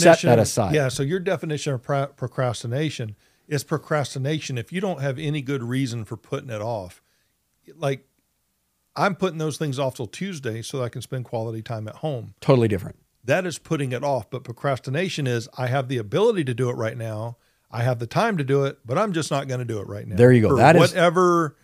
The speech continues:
Speaker 1: Let, pull
Speaker 2: for
Speaker 1: web-,
Speaker 2: whatever reason.
Speaker 1: we're, we're pulling up the dictionary on this one. I, that's,
Speaker 2: Well,
Speaker 1: that
Speaker 2: we
Speaker 1: is
Speaker 2: probably,
Speaker 1: it right
Speaker 2: yeah,
Speaker 1: there.
Speaker 2: we probably should have defined terms before we started.
Speaker 1: Yeah, because I, I
Speaker 2: But
Speaker 1: don't
Speaker 2: we can put that on our viewers.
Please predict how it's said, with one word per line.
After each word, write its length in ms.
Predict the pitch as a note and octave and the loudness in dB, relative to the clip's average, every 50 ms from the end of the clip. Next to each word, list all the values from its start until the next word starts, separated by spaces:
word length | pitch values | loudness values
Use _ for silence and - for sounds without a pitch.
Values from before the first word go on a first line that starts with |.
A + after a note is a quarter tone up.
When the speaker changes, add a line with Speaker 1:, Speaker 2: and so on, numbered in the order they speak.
| _ - | _ 6
Speaker 1:
Let, 320 | C3+ D#3 E3+ - - - - | 6 6 6 4 -4 -8 0
pull 160 | - F3+ F#3+ | 4 6 8
Speaker 2:
for 60 | G3 | 10
Speaker 1:
web-, 140 | F#3+ - G#3 | 10 10 10
Speaker 2:
whatever 440 | A3 A#3 A#3 A#3+ B3 A#3+ A3 C#4 - | 10 8 6 6 4 4 2 2 0
reason. 260 | E3 D3+ B2+ A2+ D3+ | 0 0 0 0 0
Speaker 1:
we're, 60 | - - - E3+ | 0 2 2 2
we're 20 | |
pulling 320 | E3+ E3+ - G3 F#3 F3 E3 | 2 2 2 2 2 4 2
up 120 | F3 E3+ | 2 0
the 60 | - | -4
dictionary 560 | G2 G2 B2 B2+ C3+ - - B2 G#2+ G2+ G2 F#2+ | -2 2 4 4 4 4 2 2 2 2 2 2
on 140 | F#2+ F#2 | 2 2
this 180 | F#2 F2+ - - | 2 0 -2 -2
one. 280 | F#2+ F#2+ A#2 C3+ C#3 - - | -2 0 0 -2 -2 -4 -10
I, 40 | B2 | -2
that's, 360 | A2 B2 B2+ D3 - - - - _ - | 4 6 6 6 4 0 -8 -10 _ 2
Speaker 2:
Well, 120 | - B2 | 6 8
Speaker 1:
that 60 | C#3 D#3+ | 8 8
Speaker 2:
we 40 | |
Speaker 1:
is 80 | - C3+ | 8 8
Speaker 2:
probably, 300 | - G#3 G#3+ A3 A3+ G#3 | 8 8 8 8 8 6
Speaker 1:
it 60 | G3 - - | 6 4 0
right 100 | - A#2 | 0 2
Speaker 2:
yeah, 120 | E3+ F3 F3 | 4 4 4
Speaker 1:
there. 120 | F3 F3+ | 4 4
Speaker 2:
we 80 | F3+ F#3+ | 2 2
probably 280 | F3+ A3 A#3+ A#3+ A#3 | 2 0 0 0 0
should 140 | - - G3 | 0 0 0
have 60 | F3 D3+ | 0 0
defined 400 | D#3+ - - E3 D#3+ D#3 C#3 A#2+ | -2 0 0 0 0 0 0 -2
terms 400 | - E3 F3+ F#3+ F#3 C#3+ A2+ A2 | 0 0 2 2 2 0 -2 -2
before 260 | B2 A2+ - C#3 B2 | -6 -6 -4 -2 -2
we 100 | A#2 A2 | -4 -4
started. 380 | - - A#2+ A2+ G#2+ - A#2 - _ _ _ | -4 -6 -6 -6 -6 -8 -12 -14 _ _ _
Speaker 1:
Yeah, 280 | - C#3 C3 F2 D2 - _ - | 0 2 2 0 0 -6 _ -6
because 460 | - C3+ A2+ - B2+ A#2+ A2+ G#2+ - - - - | -4 0 4 4 6 6 6 4 2 -2 -10 -12
I, 60 | - | -14
I 40 | - _ - - - _ _ | -14 _ -16 -18 -18 _ _
Speaker 2:
But 100 | - A#2+ | 0 2
Speaker 1:
don't 120 | C#3 E3 E3 | 4 4 6
Speaker 2:
we 120 | F3+ G#3 | 6 4
can 140 | - A3 G3 | 4 4 4
put 160 | - G3+ F#3+ | 4 4 4
that 100 | - G3 F3 | 6 4 6
on 120 | E3 D#3 | 6 6
our 100 | D3 C3+ | 4 4
viewers. 480 | A#2 A2+ B2 B2+ B2 A2+ G2+ F#2 - - | 2 0 0 -2 -2 -2 -4 -8 -14 -20